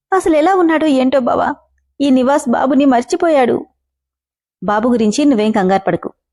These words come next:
వాడెక్కడికి వెళ్ళలేదు, నా దగ్గరే ఉన్నాడు." "ఏంటి,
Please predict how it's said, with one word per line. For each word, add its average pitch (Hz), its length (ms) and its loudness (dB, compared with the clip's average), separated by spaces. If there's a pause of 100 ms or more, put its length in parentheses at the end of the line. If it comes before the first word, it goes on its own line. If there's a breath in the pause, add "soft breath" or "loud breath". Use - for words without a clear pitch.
(140)
వాడెక్కడికి 190 520 -2
వెళ్ళలేదు, 180 420 0 (1000)
నా 233 160 0
దగ్గరే 269 320 0
ఉన్నాడు." 190 340 0 (880)
"ఏంటి, 214 460 0